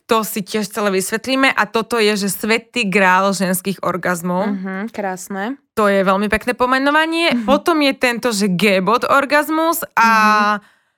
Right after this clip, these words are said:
Speaker 1: to je vlastne stimulácia bodu G.
Speaker 2: Mhm.
Speaker 1: Potom máme, že U-bod orgazmus, toto ani nechápem, toto vám musím prečítať, pretože to vôbec neviem, čo je.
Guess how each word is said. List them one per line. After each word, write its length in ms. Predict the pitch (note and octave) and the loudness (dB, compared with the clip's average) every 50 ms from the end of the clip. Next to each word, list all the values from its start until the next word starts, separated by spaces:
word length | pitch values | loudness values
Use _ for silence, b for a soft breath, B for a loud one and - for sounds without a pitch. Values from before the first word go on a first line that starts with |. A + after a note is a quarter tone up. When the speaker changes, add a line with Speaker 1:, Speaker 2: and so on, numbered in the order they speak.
| b b b _ _ | b b b _ _
Speaker 1:
to 220 | - C4 C4 B3 | 0 2 2 4
je 100 | A#3+ A#3+ | 4 2
vlastne 400 | A3+ G#3 A3 A3+ A3 A3 - A3+ | 2 2 2 0 0 0 -4 -4
stimulácia 640 | A3 - - A3+ A3+ G#3+ G#3+ G#3+ G3+ G3+ G3+ - G3+ | -6 -4 -4 -2 -2 0 2 2 2 0 0 -2 -2
bodu 260 | F3+ F#3+ F#3 D#3+ F3+ | 0 0 0 0 -2
G. 120 | D#3+ D#3 F3+ - - - F4 G#4+ - _ - | 0 0 0 2 2 0 -2 -4 -6 _ -8
Speaker 2:
Mhm. 200 | A3+ A3+ A3 G#3 | -6 -6 -2 0
Speaker 1:
Potom 240 | A3 A3+ A3 C4 B3 | 0 0 2 2 2
máme, 200 | B3 A#3 A3+ A#3 | 2 2 0 0
že 120 | G3+ - - _ | -4 -4 -4 _
U-bod 420 | - E4 F4 E4 C4 C4+ C#4 - - | 2 2 4 4 4 2 2 2 2
orgazmus, 680 | - A3 G#3+ G3 A3 G#3 G3+ F3 G#3+ A3+ C4 E4 D#4+ - | 0 2 2 2 2 2 2 0 0 0 0 0 -2 -4
toto 260 | - - G3+ - - | -4 -4 -2 0 0
ani 160 | - G#3 G#3 | 0 2 4
nechápem, 480 | G3+ G3+ G#3 G3 - - F#3 - - F#3 | 4 4 4 2 2 0 -2 -2 -2 -2
toto 240 | F3 G3 F3+ - F#3+ | -2 -4 -4 -4 -2
vám 220 | E3+ G3 F#3+ G3+ | 0 0 0 0
musím 260 | A#3 B3 - A3+ G3+ | 0 -2 -2 -2 0
prečítať, 560 | - - F3 E3+ - - F#3 - G#3+ A3 G#3+ | 0 -2 -2 -2 -2 -2 0 0 0 0 0
pretože 260 | - - F3 E3+ F3 F3+ | -2 -4 -4 -2 -2 -2
to 100 | - F3+ | 0 0
vôbec 220 | F#3+ F#3 F3 G3+ | 0 2 2 2
neviem, 320 | F#3+ G3 F#3 F#3+ F#3+ G3 G#3 | 2 2 2 2 2 2 0
čo 180 | - - G3+ | 0 0 2
je. 180 | F3+ F3 F3+ | 2 2 2